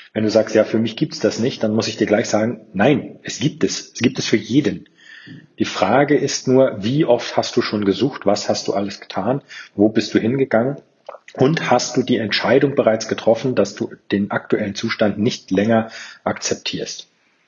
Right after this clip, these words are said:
Deswegen nochmal der Appell, geh auf die Seite p h minus s t punkt com slash zehn Wege und dann schau, wie weit du kommst. Ähm, schau dir das an. Ich würd mich wirklich riesig freuen, ähm, zu erfahren,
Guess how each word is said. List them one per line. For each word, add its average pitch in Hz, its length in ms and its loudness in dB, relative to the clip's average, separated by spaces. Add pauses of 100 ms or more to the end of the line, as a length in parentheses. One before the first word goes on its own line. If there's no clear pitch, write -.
(400)
Deswegen 104 720 4
nochmal 98 520 2
der 98 120 0
Appell, 101 380 -2
geh 120 240 2
auf 98 120 -2
die - 120 -8
Seite 107 340 0
p - 220 -2
h 98 200 0
minus 107 300 0
s - 160 -4
t - 140 -4
punkt 87 260 -12
com 110 240 0 (400)
slash - 440 -2
zehn 85 280 -4
Wege 113 460 4 (100)
und 101 240 -4
dann 110 300 2
schau, 110 520 4
wie 101 140 4
weit 92 260 0
du 98 60 -4
kommst. - 520 -2 (540)
Ähm, 95 420 -2
schau 113 200 4
dir 107 140 4
das 95 160 -4
an. 104 400 -4 (240)
Ich - 400 -6 (280)
würd 107 280 2
mich 104 140 2
wirklich 107 360 0
riesig 104 280 2
freuen, 98 500 0
ähm, 95 720 -10
zu - 220 0
erfahren, 104 560 -2